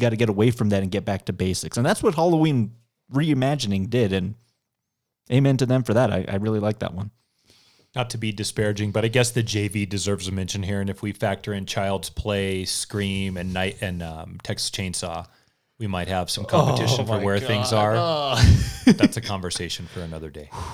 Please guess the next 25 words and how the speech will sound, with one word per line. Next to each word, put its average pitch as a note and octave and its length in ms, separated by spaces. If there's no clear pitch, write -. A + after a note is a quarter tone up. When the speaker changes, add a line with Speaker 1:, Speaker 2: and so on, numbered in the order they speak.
Speaker 1:
The A2+ 100
Texas B2 420
Chainsaw G2+ 440
franchise, F#2+ 600
and G#2 380
Legendary A#2+ 720
Pictures G2+ 500
just G#2 240
posted G#2+ 380
on G2 140
Instagram F#2+ 580
this F#2 240
week F#2+ 400
a A2+ 60
direct A#2 380
sequel A#2 400
to - 140
the G#2 120
original G2+ 380
Texas G2+ 400
Chainsaw F#2+ 540
coming G#2 300
out F#2 200
next F#2 480
year. F2+ 340